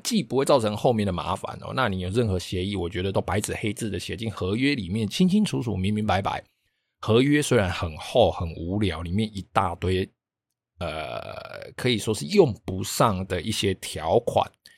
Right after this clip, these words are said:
但是也不是说它用不上，只是现在的社会可能它会使用的几率比较低而已。然后有一些字我们真的看不懂，哦，那些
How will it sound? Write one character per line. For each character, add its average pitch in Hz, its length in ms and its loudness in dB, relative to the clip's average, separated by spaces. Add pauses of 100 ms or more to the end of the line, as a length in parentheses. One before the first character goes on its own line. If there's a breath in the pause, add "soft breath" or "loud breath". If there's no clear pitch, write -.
(160 soft breath)
但 160 160 2
是 143 260 0 (220)
也 113 100 0
不 123 160 0
是 135 60 0
说 135 140 6
它 127 120 4
用 120 160 2
不 90 140 -6
上， 92 240 -2
只 82 100 -12
是 104 160 -8
现 117 300 -2
在 101 160 0
的 90 80 -4
社 92 260 -4
会 92 540 -6
可 - 100 -6
能 85 160 -6
它 92 280 -2
会 87 400 0
使 - 160 -4
用 120 100 0
的 131 100 0
几 131 140 -2
率 113 60 -2
比 113 80 -8
较 104 80 0
低 95 340 -4
而 82 100 -6
已。 60 140 -16 (560)
然 107 120 -2
后 123 240 4
有 101 160 0
一 98 40 2
些 120 120 2
字 - 180 -4
我 92 80 2
们 85 140 -6
真 98 80 -4
的 101 80 -4
看 98 180 -4
不 90 100 -6
懂， - 260 -12
哦， 117 180 -2
那 180 60 -4
些 165 100 -4